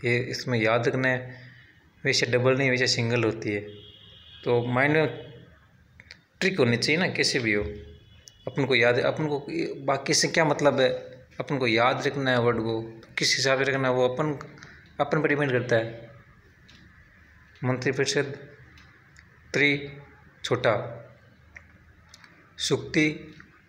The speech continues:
सु, ति, छोटा, वीरणी, ये परी की मात्रा छोटी, जमाता नहीं, जमाता होता है, महा-, महात्म्य नहीं थी, महात्म्य होता है। एक सौ सड़सठ सही शब्द है, तो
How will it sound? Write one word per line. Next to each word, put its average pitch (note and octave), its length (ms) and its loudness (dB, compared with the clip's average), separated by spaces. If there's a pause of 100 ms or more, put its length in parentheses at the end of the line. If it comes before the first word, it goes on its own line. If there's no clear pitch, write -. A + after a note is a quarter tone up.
सु, C3 540 0 (1040)
ति, B2+ 120 0
छोटा, B2 300 -2
वीरणी, C#3 500 2 (1600)
ये B2 120 2
परी B2 280 0
की B2+ 80 0
मात्रा B2 420 2
छोटी, A#2+ 720 -4 (720)
जमाता C3+ 380 2
नहीं, C3+ 460 -4
जमाता B2+ 460 2
होता A#2 300 0
है, - 340 -10 (140)
महा-, B2+ 680 -2
महात्म्य C#3 380 0
नहीं C3+ 120 -2
थी, C3+ 120 -4
महात्म्य B2+ 600 -2
होता A2+ 260 -2
है। G#2+ 240 -8 (3500)
एक B2+ 140 -4
सौ C3 120 -6
सड़सठ C3+ 400 -2
सही - 460 -2
शब्द A#2+ 320 0
है, A2+ 340 0
तो - 640 -12